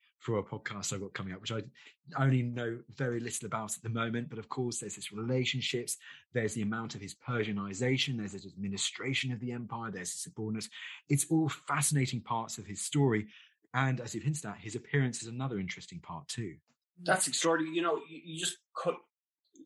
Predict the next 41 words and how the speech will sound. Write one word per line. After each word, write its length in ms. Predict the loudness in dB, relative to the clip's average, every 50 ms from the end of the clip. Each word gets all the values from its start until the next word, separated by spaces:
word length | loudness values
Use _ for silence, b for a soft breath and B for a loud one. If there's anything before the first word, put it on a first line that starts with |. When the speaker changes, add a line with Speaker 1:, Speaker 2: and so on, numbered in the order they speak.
| 4
Speaker 2:
answer 240 | 4 4 4 4 0
my 80 | 0 2
next 200 | 2 2 0 0
question. 360 | 0 0 0 0 -2 -8 -10
For 120 | -10 -8
some 320 | -6 -2 0 0 2 2 2
<laughs> 20 |
reason, 420 | 0 0 -2 -4 -8 -8 -8 -10 -12 -8
I 100 | -6 -4
was 200 | -4 -4 -4 -6
about 340 | -8 -6 0 2 2 2 2
to 120 | 0 -8 -8 -2 2 2 4
ask 200 | 4 2 -2 -6 -6 -8 -4
you 120 | 0 0
about 360 | 0 0 2 4 4 4 4 4
his 220 | 0 -4 -2 2
sex 320 | 4 4 4 2 0 0
life. 180 | 0 0 0 2 2 2
I 60 | 2
don't 220 | 4 2 0 0 0
know 160 | -2 -2 -2 -2
why 340 | 0 0 2 2 0 -2 -6 -12 _ b b b b _ _ _ _ _ -4 -4
that 160 | -4 -2 -2
popped 260 | -4 -4 -4 -4 -6
into 200 | -8 -8 -6 -2
my 200 | 2 2 2 2
head 340 | 0 -4 -2 -2 -2 -4 -4 -4
as 140 | -4 -4 -4
you 80 | -4 -6
were 80 | -6
speaking 500 | -6 -6 -6 -4 -4 -4 -4 -6 -4 0
there. 200 | 2 4 6 4
I 20 | 4
was, 220 | 2 -2 -6 -10 _ B B B B
you 80 | B 0
know, 60 | 2
we're 80 | 2 4
talking 340 | 6 4 4 4 4 0 0
about 160 | 0 0 -2
the 60 | -6
man, 460 | -2 2 4 4 4 4 4 2 0